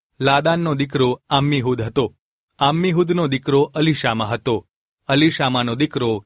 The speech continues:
નૂન હતો. નૂનનો દીકરો યહોશુઆ હતો. તેઓના વતન તથા વસવાટ બેથેલ તથા તેની આસપાસના ગામો હતા. તેઓ પૂર્વ તરફ નારાન,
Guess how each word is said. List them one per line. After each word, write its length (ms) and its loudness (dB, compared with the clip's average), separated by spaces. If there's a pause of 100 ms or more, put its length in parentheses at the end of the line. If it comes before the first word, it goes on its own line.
નૂન 300 0
હતો. 400 -2 (380)
નૂનનો 380 2
દીકરો 540 -2 (160)
યહોશુઆ 560 0
હતો. 320 -4 (460)
તેઓના 340 2
વતન 420 0
તથા 260 -2
વસવાટ 540 -2 (240)
બેથેલ 440 0
તથા 280 -2
તેની 300 -2
આસપાસના 720 -2
ગામો 360 -2
હતા. 340 -2 (460)
તેઓ 180 2
પૂર્વ 360 2
તરફ 380 -2
નારાન, 520 0